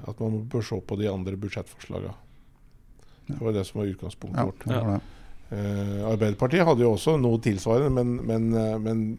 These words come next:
Speaker 1: snekret sammen på en litt, eh, litt annen måte. Men,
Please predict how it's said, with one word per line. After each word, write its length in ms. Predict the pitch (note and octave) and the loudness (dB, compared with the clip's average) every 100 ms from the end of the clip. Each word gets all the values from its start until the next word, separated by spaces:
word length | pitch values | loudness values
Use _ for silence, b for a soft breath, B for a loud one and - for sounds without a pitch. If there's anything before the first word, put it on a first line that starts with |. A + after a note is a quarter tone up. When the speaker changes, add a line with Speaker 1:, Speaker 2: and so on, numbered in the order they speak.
| - - - - | -10 -20 -20 -16
Speaker 1:
snekret 420 | - A#2 - G#2 | -6 -4 -2 -4
sammen 300 | G2+ F#2+ G#2 | -4 -4 -4
på 100 | A#2+ | -2
en 80 | A2 | 0
litt, 320 | G#2 - - | -2 -6 -6
eh, 380 | G#2+ G#2+ G2+ G2+ | -2 -2 -2 -4
litt 220 | G2+ G#2 | -4 -4
annen 260 | F#2+ G2+ G2+ | -4 -4 -4
måte. 340 | F#2+ - G#2+ - - - - - - b b b b | -6 -8 -10 -10 -20 -20 -20 -20 -20 b b b b
Men, 180 | C3 | 0